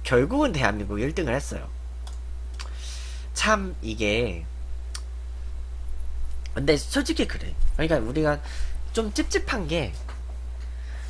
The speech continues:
대만한테 서력을 할 기회가 없어졌잖아요. 이번, 적어도 이번 아시안 게임에서는.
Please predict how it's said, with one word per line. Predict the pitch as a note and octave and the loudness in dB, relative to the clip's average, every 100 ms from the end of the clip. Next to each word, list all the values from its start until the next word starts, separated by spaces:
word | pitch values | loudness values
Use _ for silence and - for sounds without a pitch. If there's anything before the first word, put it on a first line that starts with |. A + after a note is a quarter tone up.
| - - - - - - - - - | -6 -6 -6 -6 -6 -6 -6 0 12
대만한테 | D3+ F3 C4 B3 - G#3 | 12 12 12 12 10 6
서력을 | - E4 F4+ E4+ | 10 12 12 12
할 | D4 | 10
기회가 | A#3+ - A#2+ A#2 | 8 8 8 8
없어졌잖아요. | F2 - A3 G3 C3 G2+ F#2+ F#2+ G#2 F2+ - - - - - - - | 4 10 10 10 6 6 4 4 2 -2 -4 -6 -6 -6 -6 -6 -2
이번, | - C3 C3+ C3 | 6 12 12 12
적어도 | - A#2+ C#3+ | 10 12 12
이번 | G#2+ G#2+ G2 | 12 12 12
아시안 | F#2 D3 E3 | 10 8 8
게임에서는. | D#3 B2+ F#2+ E2+ F2 | 8 8 6 2 0